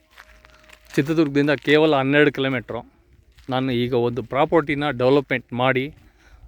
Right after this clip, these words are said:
ನಮ್ಮ ಕಸ್ಟಮರ್‌ಗೆ ಕೊಟ್ಟಿದ್ದೀನಿ. ಆ ಒಂದು ಅವರ ಮನದಲ್ಲಿರುವಂಥ ಮಾತು ತಿಳ್ಕೊಂಡು ನಿಮಗೆಲ್ಲ ನನ್ನ ಒಂದು ಪ್ರಾಪರ್ಟಿ ಯಾವ ಥರ ನಾವು ರೆಡಿ ಮಾಡಿ ಕೊಡ್ತೀನಿ ಅನ್ನೋದಕ್ಕೆ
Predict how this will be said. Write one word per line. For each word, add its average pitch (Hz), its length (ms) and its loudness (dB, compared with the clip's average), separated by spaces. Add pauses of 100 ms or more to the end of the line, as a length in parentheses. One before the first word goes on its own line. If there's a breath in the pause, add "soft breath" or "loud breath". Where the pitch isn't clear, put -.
ನಮ್ಮ 131 200 -4
ಕಸ್ಟಮರ್‌ಗೆ 131 640 -2 (320)
ಕೊಟ್ಟಿದ್ದೀನಿ. 123 460 -2 (1160 loud breath)
ಆ 151 80 6 (180)
ಒಂದು 143 200 2 (600)
ಅವರ 139 300 2
ಮನದಲ್ಲಿರುವಂಥ 143 840 2
ಮಾತು 139 420 -2
ತಿಳ್ಕೊಂಡು 147 600 0 (260)
ನಿಮಗೆಲ್ಲ 147 440 0 (680)
ನನ್ನ 139 200 -6 (200)
ಒಂದು 139 320 0 (600 soft breath)
ಪ್ರಾಪರ್ಟಿ 151 540 4
ಯಾವ 139 120 2
ಥರ 143 200 -2 (120)
ನಾವು 127 220 -2
ರೆಡಿ 127 220 2
ಮಾಡಿ 151 260 4
ಕೊಡ್ತೀನಿ 135 400 0
ಅನ್ನೋದಕ್ಕೆ 131 440 0